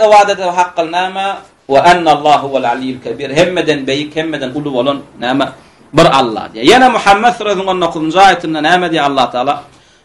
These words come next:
"Fa'lam annahu la ilaha illallah." Yani fa'lam diýdi, fa'lam bil diýdi. Yani hatta şol aýatda näme diýjek boli Allah Taala Rasuly Muhammed sallallahu aleyhi ve selleme? Yani sen bilenem bolsaň diýe, maňa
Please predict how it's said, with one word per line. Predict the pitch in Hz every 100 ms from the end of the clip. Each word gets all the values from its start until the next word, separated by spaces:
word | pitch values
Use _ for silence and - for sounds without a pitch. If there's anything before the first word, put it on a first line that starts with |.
| _
"Fa'lam | 196 208 190 240 262
annahu | 214 208 220 233 208 208
la | 214 233 233 233 233
ilaha | 202 202 220 190 196
illallah." | 196 185 175 170 190 - - _ _ _ _ _ -
Yani | 120 156
fa'lam | 156 226 - 165 208 196
diýdi, | 147 135
fa'lam | 131 202 180 196 233 175
bil | 202 208
diýdi. | 160 123
Yani | 139 143 -
hatta | 226 233 - 220 240 - - _ _ _
şol | -
aýatda | 214 220 208 185 208 196
näme | 185 226 226
diýjek | 214 185 202
boli | 190 196 214
Allah | 185 180 170
Taala | 180 185
Rasuly | 180 170 - 156 185
Muhammed | 170 165 170 160
sallallahu | - 160 151 139
aleyhi | 131
ve | 139
selleme? | 127 147 160 - _ _ _ -
Yani | 180 190
sen | 220 262 220
bilenem | 214 277 302 269
bolsaň | 247 185 185 180
diýe, | 170 214
maňa | 202 196 190